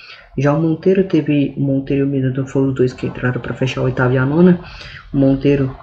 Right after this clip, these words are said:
com uma entrada, dois hits e um strikeout em quatro ponto oitenta e quatro de A R.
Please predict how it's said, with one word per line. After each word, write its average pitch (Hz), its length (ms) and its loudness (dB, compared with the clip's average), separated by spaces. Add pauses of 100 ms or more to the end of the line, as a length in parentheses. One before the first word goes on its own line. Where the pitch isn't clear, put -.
(480)
com - 160 -2
uma 135 1500 0
entrada, 175 460 4
dois 147 300 -2
hits - 360 -2 (140)
e 143 100 2
um 135 160 4
strikeout 147 680 -2
em 143 120 0
quatro 160 340 -2
ponto - 200 -2
oitenta 131 240 -4
e - 20 -2
quatro 135 300 -2
de 139 140 2
A 156 40 2
R. 160 380 0